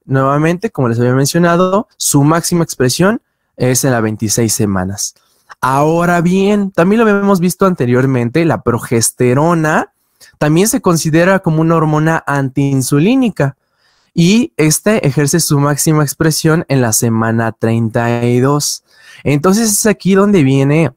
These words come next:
este parámetro muy importante que es de la semana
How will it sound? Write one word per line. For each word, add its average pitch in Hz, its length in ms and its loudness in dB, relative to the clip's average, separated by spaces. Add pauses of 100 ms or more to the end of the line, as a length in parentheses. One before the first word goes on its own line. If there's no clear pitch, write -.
(640)
este 135 500 0
parámetro 131 640 -2
muy 127 200 -2
importante 120 600 -2
que 123 120 -2
es 120 140 -4
de 123 120 2
la 113 100 0
semana 117 500 -2